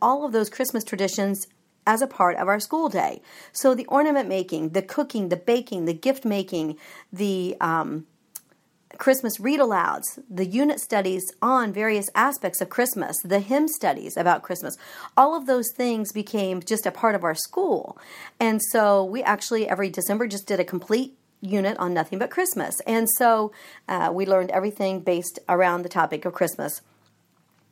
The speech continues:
And so because of that, we developed so many traditions because we were not only doing traditions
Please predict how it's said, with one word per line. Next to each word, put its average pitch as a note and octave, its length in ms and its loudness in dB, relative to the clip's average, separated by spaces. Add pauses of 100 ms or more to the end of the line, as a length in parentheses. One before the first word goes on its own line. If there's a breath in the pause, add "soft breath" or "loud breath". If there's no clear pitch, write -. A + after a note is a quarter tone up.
(240)
And G#3 260 2
so A#3 300 4
because A#3 480 0
of A3+ 60 2
that, F#3 400 4
we A3+ 200 0
developed F#3 420 2
so B3 140 2
many C#4+ 240 2
traditions E3+ 520 -4
because F#3 320 -2
we F#3 120 -2
were F3 160 -2
not G3 200 2
only F#3+ 180 -4
doing F#3 220 -2
traditions F3+ 500 -4